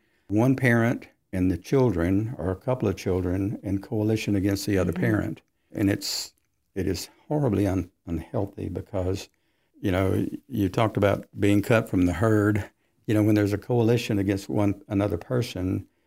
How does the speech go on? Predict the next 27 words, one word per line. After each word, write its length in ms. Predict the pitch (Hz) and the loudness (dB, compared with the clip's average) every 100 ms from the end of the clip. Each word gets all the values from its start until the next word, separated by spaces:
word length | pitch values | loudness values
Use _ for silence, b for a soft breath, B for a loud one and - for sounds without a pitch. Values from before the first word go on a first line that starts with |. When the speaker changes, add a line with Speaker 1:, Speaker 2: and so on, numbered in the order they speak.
| _ | _
Speaker 1:
you 140 | - 101 | -2 2
know, 180 | 95 | 2
they're 220 | 98 107 101 | 4 2 2
cut 340 | - 135 139 | 0 -2 0
from 140 | 110 | 0
the 80 | 101 | 2
herd 340 | 90 123 120 107 | 4 4 4 4
and 80 | |
they're 80 | 104 | 2
battling 440 | 92 113 113 113 95 | 2 2 2 2 2
to 80 | 104 | 0
get 160 | 120 | 0
back 260 | 107 120 135 | -2 -2 -2
in 100 | 127 | -2
the 80 | 95 | 0
herd, 340 | 92 95 101 | 0 0 2
and 120 | 98 | 2
it 120 | 110 104 | 0 -2
just 200 | 120 - | -4 -2
creates 420 | 135 120 110 - | 0 0 0 -2
more 400 | 107 113 110 104 _ | -2 0 -2 -4 _
chaos 560 | 120 104 87 90 - - _ _ _ _ - | -2 0 0 -2 -8 -18 _ _ _ _ -6
than 240 | 95 - | -2 0
anything. 680 | - 101 101 - 87 92 98 | 0 0 -2 -6 -6 -6 -8
So 380 | - 120 107 101 b b b b - | 0 2 2 0 b b b b -10
the 80 | |
coalition 1000 | - 170 165 147 151 - 107 95 101 110 | -4 0 4 4 4 2 0 2 0 -2